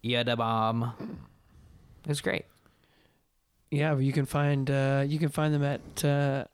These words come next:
Speaker 2: Elk Lake, uh, Wilderness on Instagram.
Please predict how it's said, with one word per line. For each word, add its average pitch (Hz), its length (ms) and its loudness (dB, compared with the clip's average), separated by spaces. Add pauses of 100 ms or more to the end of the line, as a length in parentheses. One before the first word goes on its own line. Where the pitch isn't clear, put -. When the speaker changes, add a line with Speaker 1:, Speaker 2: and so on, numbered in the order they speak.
(360)
Speaker 2:
Elk 143 280 0
Lake, 143 420 0
uh, 139 240 2
Wilderness 156 560 0
on 143 220 2
Instagram. 170 580 0